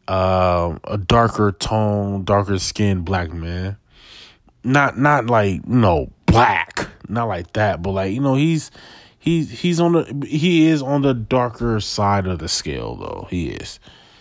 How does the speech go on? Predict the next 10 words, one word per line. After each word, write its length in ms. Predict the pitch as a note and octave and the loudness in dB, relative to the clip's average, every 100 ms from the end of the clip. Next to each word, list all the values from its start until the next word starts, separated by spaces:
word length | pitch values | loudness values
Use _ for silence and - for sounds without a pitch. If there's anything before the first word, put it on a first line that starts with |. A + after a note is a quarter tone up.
| - | -16
So 160 | - F#3 | -2 2
anyway, 500 | F3 C#3 B2+ A#2+ A2 - - - | 4 4 4 4 0 -6 -20 -12
he 160 | - G#3+ | -4 0
goes 300 | F#3+ E3 C3 | 0 0 0
on 220 | A#2 G#2+ | -2 0
there, 260 | G#2 G#2 G2+ - - - - | 0 -2 -4 -10 -20 -16 -8
and 400 | B2 A#2 A2+ G#2 - - - - | -4 -4 -4 -8 -14 -20 -20 -14
lo 220 | G#2 A#2+ | -8 -4
and 100 | |
be-, 80 | A2 | -4